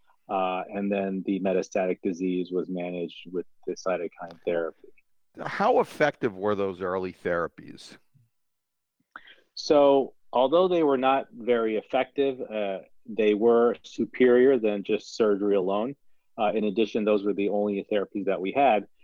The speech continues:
Speaker 1: But it's interesting to note that even back then, I L two, uh, did have cases of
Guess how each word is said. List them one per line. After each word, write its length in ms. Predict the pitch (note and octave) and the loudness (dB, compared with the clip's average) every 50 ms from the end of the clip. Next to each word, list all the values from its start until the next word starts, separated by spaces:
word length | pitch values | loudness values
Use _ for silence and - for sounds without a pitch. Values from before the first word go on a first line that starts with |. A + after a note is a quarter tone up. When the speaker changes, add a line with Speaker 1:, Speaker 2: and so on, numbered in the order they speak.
| - _ _ _ - | -20 _ _ _ 0
Speaker 1:
But 100 | B2+ B2 | 2 2
it's 120 | A#2+ - | 2 2
interesting 480 | D3+ D3 - D3+ - - - C3+ B2+ A2+ | 2 0 0 -4 -4 -4 -4 -2 0 0
to 80 | A2+ | 0
note 320 | A2 A2+ B2 B2+ B2 A#2+ - | 2 2 4 4 2 2 0
that 140 | A#2 A2 G#2+ | 0 0 0
even 320 | A2 A#2+ A#2+ A2+ A#2 A2 | 0 0 -2 -2 -2 -2
back 280 | - A2+ G#2 G2+ - _ - | 0 0 0 0 0 _ 2
then, 360 | C3 C3 B2 A2+ G#2 G#2 G2+ _ - - - _ _ - | 2 2 2 2 -2 -4 -8 _ -20 -20 -20 _ _ -4
I 140 | A2+ A2 | 0 2
L 140 | A2 G#2+ G#2+ | 2 2 0
two, 440 | - - - - C3+ B2+ A#2+ A#2 E2 | -2 -2 -2 0 2 2 2 2 0
uh, 280 | F#2 G2+ G2 F#2+ F#2 G2 - - - | -2 -2 -4 -4 -6 -10 -12 -4 2
did 180 | B2 B2 B2+ | 4 4 4
have 360 | B2 B2 B2 A2+ A2 G#2 G2 - | 4 2 2 2 2 2 -2 -4
cases 640 | - - B2+ C3 B2+ - - G#2 G#2 G#2 F#2+ F2+ | -2 0 0 0 0 -2 -6 -8 -6 -6 -6 -4
of 220 | F#2 F#2+ F#2+ F#2 | -4 -4 -4 -6